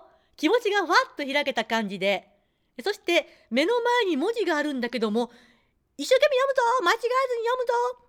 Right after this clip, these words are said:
というよりも、見えた字を音に単純にシンプルに変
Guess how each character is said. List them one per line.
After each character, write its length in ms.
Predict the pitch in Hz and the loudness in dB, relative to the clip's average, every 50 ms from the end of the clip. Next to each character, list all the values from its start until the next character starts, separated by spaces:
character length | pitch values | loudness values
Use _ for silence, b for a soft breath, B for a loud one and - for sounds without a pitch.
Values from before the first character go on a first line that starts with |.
| _ _ | _ _
と 100 | - 381 | 0 4
い 120 | 359 392 | 4 6
う 100 | 427 415 | 6 4
よ 140 | 381 370 294 | 4 2 0
り 100 | 269 262 | -2 -2
も、 300 | 262 320 330 262 B B B B B - | 0 0 0 0 B B B B B -4
見 120 | 247 302 | -2 0
え 180 | 453 539 508 - | 2 2 0 0
た 260 | - - 262 254 220 | -2 -2 -2 -2 -2
字 220 | 175 233 262 247 | -4 -6 -4 -2
を 220 | 214 202 214 - - - | -2 -2 -4 -6 -4 -4
音 300 | 226 233 - - 466 466 | -4 -2 0 0 2 2
に 240 | 370 262 202 165 - _ _ _ _ _ | 2 0 -4 -6 -10 _ _ _ _ _
単 120 | - 349 440 494 508 523 466 453 | -2 0 2 2 0 -2 0 2
純 200 | 427 427 403 392 | 2 2 2 0
に 80 | 381 | -4
シ 280 | 359 - - - 427 554 | -6 -6 -4 -2 -2 -4
ン 80 | 539 - | -2 -2
プ 80 | - 311 | -2 -2
ル 120 | 277 254 | 0 0
に 320 | 214 208 220 208 220 b b b b b b | -2 -2 -2 -4 -6 b b b b b b
変 200 | - 233 302 | 0 0 0